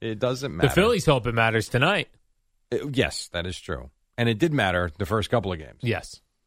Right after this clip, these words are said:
Speaker 1: And then
Speaker 2: Mm.
Speaker 1: it mattered for Arizona to get back in the series. So we shall see. All right, well, there's the baseball season.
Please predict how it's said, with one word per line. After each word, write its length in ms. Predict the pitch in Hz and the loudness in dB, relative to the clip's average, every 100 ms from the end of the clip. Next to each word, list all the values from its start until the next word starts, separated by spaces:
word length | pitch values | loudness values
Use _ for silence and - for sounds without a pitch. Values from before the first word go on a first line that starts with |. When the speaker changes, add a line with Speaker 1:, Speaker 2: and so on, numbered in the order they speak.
| _ _ _ _ - | _ _ _ _ -6
Speaker 1:
And 140 | 104 | -2
then 60 | 92 | -2
Speaker 2:
Mm. 40 | |
Speaker 1:
it 40 | 92 | 0
mattered 320 | 101 101 95 | 0 2 -2
for 120 | - | -2
Arizona 520 | 95 85 87 127 110 85 | 0 0 2 0 0 -4
to 100 | 85 | -6
get 120 | 85 | -4
back 220 | 87 90 | -2 -2
in 80 | 90 | -6
the 80 | 76 | -8
series. 520 | - 110 60 - - _ _ _ _ _ _ _ | -6 -6 -6 -14 -18 _ _ _ _ _ _ _
So 200 | 80 76 | -10 -8
we 200 | 87 92 | -8 -8
shall 260 | - 87 | -6 -8
see. 160 | 80 - 62 - | -8 -12 -16 -4
All 60 | 120 | 0
right, 180 | 120 | 0
well, 240 | 107 110 117 | 0 -2 -2
there's 260 | 101 107 | -2 -2
the 60 | 90 | -4
baseball 340 | 76 73 - | -8 -10 -16
season. 320 | - - 90 | -20 -20 -20